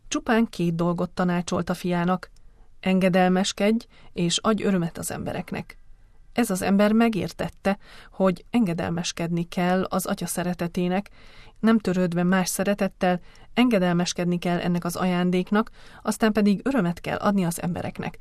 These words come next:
magyarázta Ferenc pápa, majd így folytatta. "És mi, keresztények, világi hívők, papok, szerzetesek, püspökök, örömet kell, hogy adjunk az embereknek."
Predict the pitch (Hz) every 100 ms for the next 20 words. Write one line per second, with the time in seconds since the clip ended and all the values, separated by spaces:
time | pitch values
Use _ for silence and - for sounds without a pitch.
0 | - - - 233 196 202 226 170 202 190
1 | 170 - 247 190 175 165 175 - - -
2 | - - - - - - - - 185 180
3 | - 196 269 - 180 185 - 202 196 226
4 | - 208 196 165 170 170 196 190 196 220
5 | - - 160 - 185 - - 180 175 185
6 | 180 185 196 202 - 165 - 185 220 -
7 | - - - 285 294 165 - - 214 202
8 | 165 - 196 180 160 - - 160 - -
9 | - 165 -